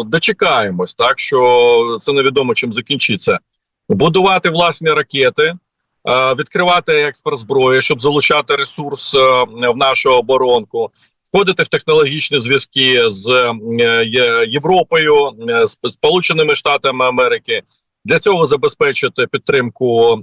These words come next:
експорту кредитним агенції, яка у нас існує, забезпечити страхування військових ризиків, щоб було безпечно ст-, інвестувати в нашу оборонку, залучати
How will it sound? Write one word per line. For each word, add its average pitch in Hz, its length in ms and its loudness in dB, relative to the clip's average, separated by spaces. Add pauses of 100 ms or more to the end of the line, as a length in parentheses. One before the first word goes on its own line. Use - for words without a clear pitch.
експорту 135 880 2 (280)
кредитним 127 640 -4
агенції, 170 580 0
яка 151 220 0
у 143 100 0
нас 139 240 -4
існує, 123 580 0 (340)
забезпечити 156 960 0 (200)
страхування 147 640 0
військових 123 440 -4
ризиків, 160 440 -2
щоб 147 200 -4
було 143 240 2
безпечно 131 540 -4
ст-, 127 320 0 (120)
інвестувати 131 680 0
в 117 40 -4
нашу 120 320 0
оборонку, 113 520 0
залучати 139 600 0